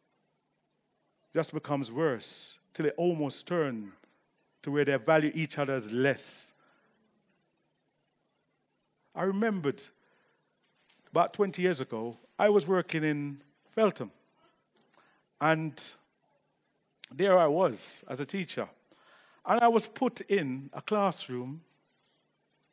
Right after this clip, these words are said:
believe it or not, with a number of high-risk inmates.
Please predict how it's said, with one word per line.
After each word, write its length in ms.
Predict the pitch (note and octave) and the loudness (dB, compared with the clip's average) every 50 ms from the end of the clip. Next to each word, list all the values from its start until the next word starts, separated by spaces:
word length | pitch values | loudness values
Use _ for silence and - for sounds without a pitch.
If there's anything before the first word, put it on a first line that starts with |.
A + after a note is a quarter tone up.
| _ _ _ _ _ _ _ _ - | _ _ _ _ _ _ _ _ -8
believe 240 | E3 E3+ G3+ F#3+ E3+ | -6 -4 -2 -2 -2
it 140 | E3 - | -4 -4
or 100 | D#3+ D#3 | -4 -4
not, 260 | D3 E3 F3 B2+ - - _ _ _ _ _ _ _ _ _ _ _ _ _ _ _ _ _ _ _ _ _ _ _ _ _ _ _ _ | -2 -2 -2 -4 -4 -8 _ _ _ _ _ _ _ _ _ _ _ _ _ _ _ _ _ _ _ _ _ _ _ _ _ _ _ _
with 180 | - C3+ - - | -8 -6 -4 -2
a 40 | D3+ | -2
number 220 | D3+ D3 D3+ D3 | -2 -2 -2 -2
of 60 | C3+ - - _ | -4 -4 -4 _
high-risk 640 | - F#3 F#3 E3 D#3 C#3+ C#3 C3 - - - - - - - - - _ _ _ _ _ _ _ _ _ _ _ _ _ | 4 4 4 4 4 2 0 -2 -2 -4 -6 -8 -10 -14 -20 -20 -20 _ _ _ _ _ _ _ _ _ _ _ _ _
inmates. 720 | - G#3 F3+ D3 C3 A#2 G2 - - - - - - - | -4 -4 -2 -2 -4 -6 -8 -10 -12 -12 -12 -12 -12 -14